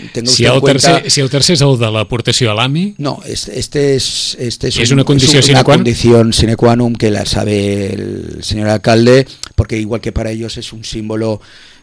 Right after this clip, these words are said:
Speaker 1: eh,
Speaker 2: Per vostès també.
Speaker 1: para nosotros lo es y no podemos traicionar las ideologías de ambos partidos. Lo
Speaker 2: Doncs
Speaker 1: podemos
Speaker 2: aleshores,
Speaker 1: entender.
Speaker 2: molt,
Speaker 1: Entonces
Speaker 2: aleshores molt probablement continuaran, no, no?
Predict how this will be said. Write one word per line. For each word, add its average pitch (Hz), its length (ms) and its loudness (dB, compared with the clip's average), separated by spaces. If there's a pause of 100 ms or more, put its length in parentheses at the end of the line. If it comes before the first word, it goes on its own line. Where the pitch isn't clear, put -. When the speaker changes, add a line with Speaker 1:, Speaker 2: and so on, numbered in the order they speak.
(120)
Speaker 1:
eh, 104 680 -10 (100)
Speaker 2:
Per 113 160 -4
vostès 110 320 -2
també. 113 260 2
Speaker 1:
para 113 180 -6
nosotros 107 360 -12
lo 113 140 -4
es 127 340 -4
y 117 80 -12
no 110 100 -12
podemos 110 320 -14
traicionar 123 460 -8
las 110 200 -8
ideologías 107 520 -8
de 107 80 -10
ambos 101 240 -12
partidos. 113 400 -6
Lo 120 60 -8 (100)
Speaker 2:
Doncs 101 60 -2
Speaker 1:
podemos 107 200 -2
Speaker 2:
aleshores, 123 240 2
Speaker 1:
entender. 120 360 0 (160)
Speaker 2:
molt, 113 260 -4
Speaker 1:
Entonces 127 360 -4 (120)
Speaker 2:
aleshores 110 420 -4
molt 123 140 -4
probablement 110 400 -4
continuaran, 110 480 -4 (100)
no, 107 140 -10
no? 147 220 -4